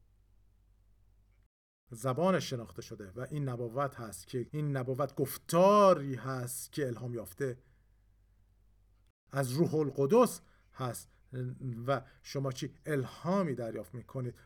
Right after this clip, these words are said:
و توسط روح خدا که درون شما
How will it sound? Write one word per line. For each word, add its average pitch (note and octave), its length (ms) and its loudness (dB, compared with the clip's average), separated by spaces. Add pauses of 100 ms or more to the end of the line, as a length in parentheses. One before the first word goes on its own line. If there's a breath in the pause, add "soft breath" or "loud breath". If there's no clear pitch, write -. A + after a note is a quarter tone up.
(100)
و B2+ 200 -4
توسط E3 460 0
روح D#3 440 2
خدا C3+ 640 0 (140)
که C#3 100 -2
درون F3+ 380 2
شما D3+ 280 -2